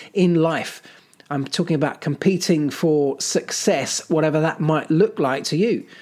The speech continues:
How are you gonna make best chance of making yourself and your family happy, your children? Best chance of giving your children a step up on the ladder or an opportunity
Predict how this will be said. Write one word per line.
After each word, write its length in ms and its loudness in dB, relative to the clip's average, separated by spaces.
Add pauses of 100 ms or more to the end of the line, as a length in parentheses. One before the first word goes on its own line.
(720)
How 120 0
are 60 4
you 80 4
gonna 140 2
make 500 0
best 220 -2
chance 200 0
of 60 -2
making 380 2
yourself 640 0
and 100 0
your 120 0
family 680 2 (260)
happy, 320 -2
your 180 -4
children? 500 -2 (1120)
Best 300 0
chance 320 2
of 180 -2
giving 320 4
your 160 2
children 640 2
a 240 2
step 420 0
up 140 0
on 120 2
the 80 2
ladder 380 2
or 120 4
an 80 2
opportunity 880 2